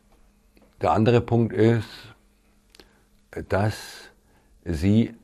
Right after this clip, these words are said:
obwohl sie sagt, das B S W ist keine linke Partei,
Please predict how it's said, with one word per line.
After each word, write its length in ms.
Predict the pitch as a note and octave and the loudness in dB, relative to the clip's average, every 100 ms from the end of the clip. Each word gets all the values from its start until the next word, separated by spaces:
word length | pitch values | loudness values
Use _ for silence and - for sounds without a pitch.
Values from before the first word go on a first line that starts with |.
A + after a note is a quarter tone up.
| _ | _
obwohl 380 | F#2 C#2+ F#2 G#2+ | -6 0 2 4
sie 160 | A2 G2 | 2 0
sagt, 300 | F2+ F2+ G2 | 2 0 -2
das 140 | E2 | -2
B 180 | - F2 | 0 0
S 200 | D#2 - | 0 -2
W 100 | F2 | -4
ist 320 | - - - | -4 -12 -14
keine 440 | - E2 E2 F2 | -4 0 0 2
linke 380 | G#2 A#2 A#2 A2+ | 2 0 0 -4
Partei, 640 | A2 A2 A2 A2 A2 C3 | -2 -2 0 2 2 0